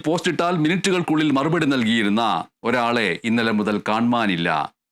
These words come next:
മലയാളം സർവകലാശാലയുടെ ഭൂമി തട്ടിപ്പിൽ നേരിട്ട് ഇടപെട്ടതിൻ്റെ തെളിവുകൾ പുറത്തു വന്നതിന് ശേഷമാണ് ആളെ കാണാതായത്.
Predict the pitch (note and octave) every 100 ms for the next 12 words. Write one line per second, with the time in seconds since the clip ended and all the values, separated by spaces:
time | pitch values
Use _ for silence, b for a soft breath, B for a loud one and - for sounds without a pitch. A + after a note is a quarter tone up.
0 | _ _ _ - A#2 D3+ E3 F3 E3+ D#3
1 | E3+ F3 E3+ D#3+ D#3 D3+ D3 D3 A#2+ D3
2 | E3 D3 C#3 D3 D3+ F3 - B B A2
3 | C3 E3 G#3 G#3 - - F3 D3 D#3 D3
4 | C#3+ C#3 C#3+ C#3+ C#3 D3+ D#3 D3 B2 C3+
5 | C#3+ D#3 C#3 B2+ B2+ A#2+ B2 B2 B2 A#2
6 | A2 A2+ G#2+ A2 A2+ G#2+ G#2+ A#2 A#2+ A2
7 | G#2+ G#2 G2